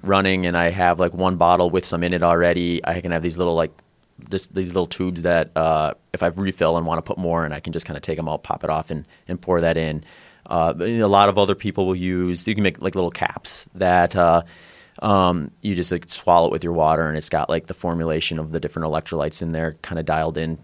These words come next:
And, um, you know, that's a, I think that's a little more hit or miss as to, like, like, where people feel you need that. Some people tell you you don't really need electrolytes at all. You just need to salt your foods and things like that, all the way to, like, you should be taking X number of these every hour.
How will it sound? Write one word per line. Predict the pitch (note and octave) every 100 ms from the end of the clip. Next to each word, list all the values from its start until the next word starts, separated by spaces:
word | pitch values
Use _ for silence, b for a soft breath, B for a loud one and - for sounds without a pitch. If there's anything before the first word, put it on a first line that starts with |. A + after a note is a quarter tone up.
| - _ -
And, | D#2+ D#2+ D2+ b b b b b -
um, | F#2+ F2+ E2+ D#2 D2+ b - - - - -
you | A2
know, | F#2+
that's | F#2+ G#2 - -
a, | G2 - - -
I | G#2+ G2+
think | B2 G#2
that's | F#2 G2+
a |
little | F#2+ G2
more | G2 F#2+ F#2+ F#2 F#2 F2 b _ _
hit | A#2+ G2+
or |
miss | F#2 F#2 -
as | F#2 F2+
to, | -
like, | F2+ E2+ F2 - _ _ _ F2
like, | F2
where | F#2 F#2
people | - G2+ F2+
feel | - F#2+
you | F2+
need | F2 F2+
that. | F#2 -
Some | F2+
people | E2 F2
tell | E2 F2
you | E2+
you |
don't | F2 E2
really | F2+ E2+
need | F2 F2+
electrolytes | E2+ - G2 F#2 -
at | F2+
all. | G#2 G#2 G2+ G2 b b b
You | -
just | -
need | F#2
to | E2
salt | - E2+ -
your | -
foods | G#2 G2+
and | F#2+
things | G2 F#2+
like | F2+
that, | F#2+ F#2+
all | F2+ F2
the |
way | F2 F2
to, | - E2+
like, | E2
you | D#2+
should | C#2
be | -
taking | F2 E2 E2
X | F2 -
number | F#2 E2+
of | E2+
these | E2+ E2 E2+
every | D#2+ E2
hour. | F2 F2 F2 F2